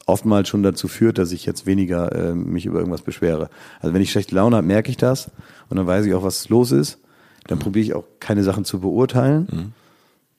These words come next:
Speaker 1: Das geht halt immer schief.
Speaker 2: Mhm.
Speaker 1: Wenn man also merkt, man hat irgendwie, warum auch immer, schlechte Laune. Und dann soll man irgendwie sagen, wie man was findet. Oder soll irgendwelche Pläne machen,
Speaker 2: Mhm.
Speaker 1: wo es immer damit zusammenhängt, was finde ich gut, was finde ich nicht so gut.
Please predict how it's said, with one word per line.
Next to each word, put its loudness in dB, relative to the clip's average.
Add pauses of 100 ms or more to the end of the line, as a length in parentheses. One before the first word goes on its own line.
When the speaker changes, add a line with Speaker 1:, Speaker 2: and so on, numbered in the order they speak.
(100)
Speaker 1:
Das -4
geht 0
halt 2
immer 4
schief. -2 (140)
Speaker 2:
Mhm. -6
Speaker 1:
Wenn 0
man 4
also 2
merkt, 2
man 2
hat 0
irgendwie, 0
warum 2
auch -2
immer, 0
schlechte -4
Laune. 2 (640)
Und -2
dann 0 (340)
soll 0
man 4
irgendwie 2
sagen, 2
wie 0
man 0
was -4
findet. 0 (640)
Oder 0
soll 2
irgendwelche 0
Pläne 2
machen, 2 (140)
Speaker 2:
Mhm. -12
Speaker 1:
wo -8
es -2
immer 4
damit 4
zusammenhängt, 2
was 0
finde 0
ich -8
gut, 0
was -6
finde 2
ich 0
nicht -2
so 2
gut. -2